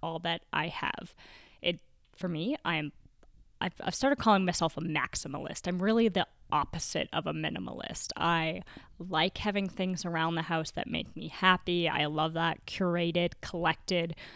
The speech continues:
look. I love antiques. I love cookbooks. I love lots and lots of plates and servingware and, you know, all of the things. So for me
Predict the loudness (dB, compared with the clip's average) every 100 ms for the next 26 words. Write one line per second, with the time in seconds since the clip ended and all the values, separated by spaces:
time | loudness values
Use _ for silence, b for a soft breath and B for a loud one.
0 | B B 2 8 8 6 -10 -6 -4 -4
1 | -4 -2 -2 0 -2 -4 2 2 2 -2
2 | -6 -4 -4 -4 -4 -6 -6 -6 -6 -8
3 | _ 2 2 2 4 4 2 0 2 4
4 | 2 0 -2 -8 _ _ 6 8 8 2
5 | 2 2 2 0 0 -6 2 4 4 0
6 | -4 -2 6 10 10 8 2 2 4 4
7 | 2 6 6 4 -2 B B B B B
8 | -2 0 2 10 10 10 6 4 2 0
9 | -4 -2 -4 -2 -2 4 4 2 0 0
10 | 2 2 2